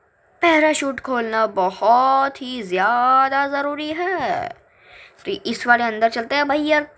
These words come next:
कभी ना ठीक से गन तक नहीं मिलती है मुझे गाइस, actually literally मैं बता रहा हूँ गाइस। तो what is this? नॉफ-, नॉस-, क्या, क्या,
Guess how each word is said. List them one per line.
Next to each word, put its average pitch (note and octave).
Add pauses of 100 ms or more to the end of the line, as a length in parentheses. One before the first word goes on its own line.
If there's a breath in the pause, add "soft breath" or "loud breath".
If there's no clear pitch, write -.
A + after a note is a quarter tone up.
कभी A3
ना C#4
ठीक A#3+
से C#4+
गन A3
तक A#3
नहीं G#3+
मिलती G#3
है G#3
मुझे F#3+
गाइस, G3+
actually F#3+
literally C4
मैं B3
बता F3
रहा D#3+
हूँ D#3
गाइस। C#3 (1120 loud breath)
तो F#3+ (840)
what F#3
is G3 (220)
this? F#3
नॉफ-, F#3+
नॉस-, F#3
क्या, -
क्या, C4